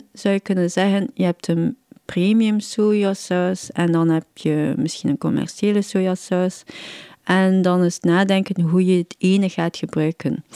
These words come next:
eh, en het andere. Je gaat geen premium sojasaus gebruiken om zo'n grote batch groente mee te pekelen, dat,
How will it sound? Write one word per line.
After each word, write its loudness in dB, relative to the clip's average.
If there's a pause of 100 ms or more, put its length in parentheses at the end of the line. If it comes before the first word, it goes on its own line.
(460)
eh, 0
en 2
het -2
andere. 2
Je 0
gaat -2
geen -2
premium 0
sojasaus -2
gebruiken -2
om 2
zo'n 0
grote -2
batch -4
groente -2
mee 2
te -8
pekelen, -4
dat, -4